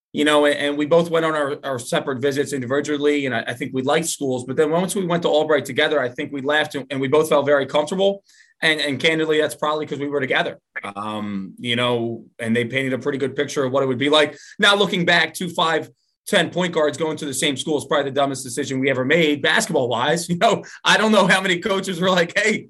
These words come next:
<laughs> we're gonna start a backcourt of, of five ten and five ten." Um, but I think the comfortability piece and, and us having each other there as, as a support system was probably the deciding factor, along with, you know, the, the success that Albright had at the time and, and Coach Ferry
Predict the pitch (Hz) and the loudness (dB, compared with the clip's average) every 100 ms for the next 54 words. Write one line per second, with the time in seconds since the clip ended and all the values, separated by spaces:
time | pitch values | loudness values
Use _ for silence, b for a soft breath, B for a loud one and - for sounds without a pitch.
0 | b - 170 233 196 185 165 - 175 180 | b -12 -4 -2 0 0 0 2 4 4
1 | 175 165 185 165 160 143 127 135 117 160 | 4 4 2 2 -2 -2 -4 -6 -4 0
2 | 151 147 160 147 131 156 151 131 175 208 | 0 2 2 2 -2 -2 -2 -2 -2 -2
3 | 208 220 B B B 143 147 147 139 123 | -4 -6 B B B 0 4 4 2 -4
4 | - 180 170 160 147 143 175 160 160 170 | 0 2 2 0 -4 -2 -2 -4 -4 -2
5 | 165 165 147 143 - 143 147 147 131 151 | -2 -4 -6 -6 -8 -2 0 0 -2 -4
6 | 143 131 135 120 120 b 151 151 151 143 | -4 -4 -6 -6 -8 b 0 0 0 0
7 | 147 147 139 131 151 135 131 147 139 135 | 0 -2 -6 -2 -2 -2 0 2 2 -2
8 | 135 131 127 123 131 113 117 - 185 185 | -6 -8 -8 -10 -10 -10 -8 -2 -2 -2
9 | 156 - 131 113 110 b - 143 139 170 | -6 -4 -2 -4 -6 b -4 -4 2 2
10 | 180 165 139 135 123 151 151 135 170 160 | 4 2 -2 -8 -2 0 0 -2 -2 -2
11 | 170 147 131 131 B - 214 190 165 160 | -2 -2 -6 -8 B 0 4 4 4 2
12 | - 160 147 139 135 131 131 131 156 135 | 2 0 2 0 -2 -4 -4 -4 -2 0
13 | 135 131 135 135 131 135 131 127 131 127 | 0 0 0 0 0 -2 -2 -6 -6 -2
14 | 127 127 131 123 127 117 131 127 - 139 | 0 0 -2 -2 -2 -4 -4 -4 -2 0
15 | 131 131 123 | 2 0 -4